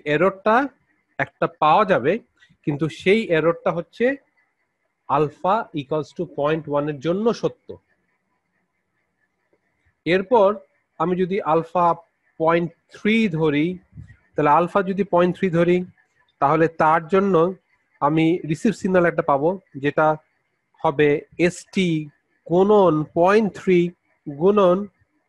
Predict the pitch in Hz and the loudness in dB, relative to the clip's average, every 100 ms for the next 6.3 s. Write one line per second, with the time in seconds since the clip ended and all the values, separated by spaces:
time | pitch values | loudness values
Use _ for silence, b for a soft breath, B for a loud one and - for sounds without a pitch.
0 | _ - 175 190 180 175 165 165 143 156 | _ -10 -8 -4 0 2 2 0 0 -4
1 | 151 160 160 _ _ _ _ _ _ _ | -4 -10 -10 _ _ _ _ _ _ _
2 | _ _ _ _ _ _ _ _ _ _ | _ _ _ _ _ _ _ _ _ _
3 | - 202 185 226 220 220 190 175 160 175 | 0 0 2 2 4 4 4 2 0 0
4 | 165 151 175 - 180 160 147 156 127 104 | -2 0 0 0 -2 0 2 2 0 -6
5 | 87 - _ _ _ _ _ _ _ _ | -8 -18 _ _ _ _ _ _ _ _
6 | _ - 190 | _ -2 2